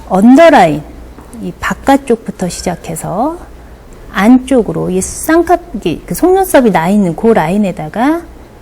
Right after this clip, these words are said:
라인을 길게 빼서 언더라인을 강조하도록 하겠습니다. 자, 그 다음에 검정색 펜슬로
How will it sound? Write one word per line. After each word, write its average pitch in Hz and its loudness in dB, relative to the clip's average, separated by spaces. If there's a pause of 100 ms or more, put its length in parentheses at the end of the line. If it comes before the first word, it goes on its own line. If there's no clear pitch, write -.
(280)
라인을 190 -2 (440)
길게 160 -8 (100)
빼서 240 -4 (600)
언더라인을 196 -2
강조하도록 165 -6 (500)
하겠습니다. 160 -8 (1500)
자, 185 -8
그 - -16
다음에 233 2 (2000)
검정색 294 6
펜슬로 285 2